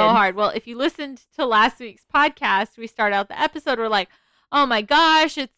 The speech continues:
Speaker 2: Kim's ready to be on spring break." Bummer, mer, mer, mer. And you were like, said something, uh,
Speaker 1: I said, "I'll be on
Speaker 2: something
Speaker 1: spring break
Speaker 2: along
Speaker 1: and I'll
Speaker 2: the
Speaker 1: be
Speaker 2: lines
Speaker 1: happy."
Speaker 2: Yeah,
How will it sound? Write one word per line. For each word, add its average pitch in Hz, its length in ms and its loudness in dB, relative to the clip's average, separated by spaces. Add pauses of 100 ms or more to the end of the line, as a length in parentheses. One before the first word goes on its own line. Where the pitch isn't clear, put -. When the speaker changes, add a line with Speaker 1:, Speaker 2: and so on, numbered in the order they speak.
Speaker 2:
Kim's 262 360 -6
ready 233 240 -2
to 233 80 -4
be 214 140 -6
on 208 200 -4
spring 196 380 -12
break." 262 680 0 (600)
Bummer, 233 300 0
mer, 262 160 -2
mer, 262 180 -2
mer. 254 280 0
And 233 180 -8
you 254 140 -8
were 262 120 0
like, 233 480 0 (520)
said 277 220 -2
something, 269 720 -6 (260)
uh, 220 220 -2
Speaker 1:
I 220 120 0
said, 247 200 -2
"I'll 214 180 2
be 214 160 -2
on 214 140 2
Speaker 2:
something 285 280 -2
Speaker 1:
spring - 60 0
break 247 160 0
Speaker 2:
along 262 180 2
Speaker 1:
and 226 100 -2
I'll 220 140 0
Speaker 2:
the 233 80 -4
Speaker 1:
be - 0 -
Speaker 2:
lines 233 180 0
Speaker 1:
happy." 180 480 -4 (1500)
Speaker 2:
Yeah, 285 320 2